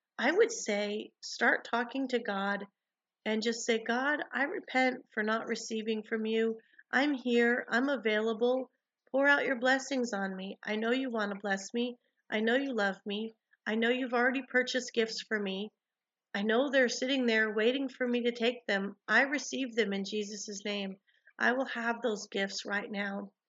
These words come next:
And I think what a wonderful present we can give Jesus on his birthday, to receive everything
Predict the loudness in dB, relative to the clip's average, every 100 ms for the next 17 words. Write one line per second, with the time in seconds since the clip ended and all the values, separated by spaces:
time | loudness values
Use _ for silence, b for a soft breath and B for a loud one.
0 | _ _ _ _ 0 4 4 2 -2 -4
1 | -4 0 0 0 _ _ -4 -2 -2 -2
2 | 0 2 0 -2 -8 -6 -2 -2 0 -4
3 | -6 -12 _ -6 -4 -4 0 0 0 -4
4 | 0 0 0 -2 -2 -6 -14 -18 _ _
5 | _ -2 -2 0 -2 2 4 4 2 -10
6 | -8 -8 -12 _ _ _ _ _ 0 0
7 | 2 0 -2 -2 0 0 -4 -8 _ _
8 | _ -4 -2 0 -4 -2 -4 -2 -4 -8